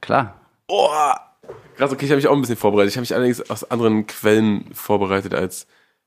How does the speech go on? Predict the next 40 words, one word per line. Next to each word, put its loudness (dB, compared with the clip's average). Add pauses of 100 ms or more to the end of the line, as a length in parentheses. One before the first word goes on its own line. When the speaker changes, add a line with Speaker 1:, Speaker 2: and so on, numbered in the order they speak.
(200)
Speaker 2:
als -6
dem -4
Social -4
Media 2
von -2
Jessin. 4
Aber 4
das 0
ist -8
natürlich 0
sehr 4
schön. 4 (420)
Ein -20
Freund 2
von -2
mir 4
hat 0
letzte -2
Woche -2
in, 0
in, -2
in -6
Calais 0 (220)
gedreht. -2
Hast -2
du 4
das 0
mal, 2
also, 2 (400)
kennst -10
du -12
Bilder 2
da -2
aus, -2 (100)
aus -12
Calais? -2 (240)
Das, -8
ich -2
hab -12
das -8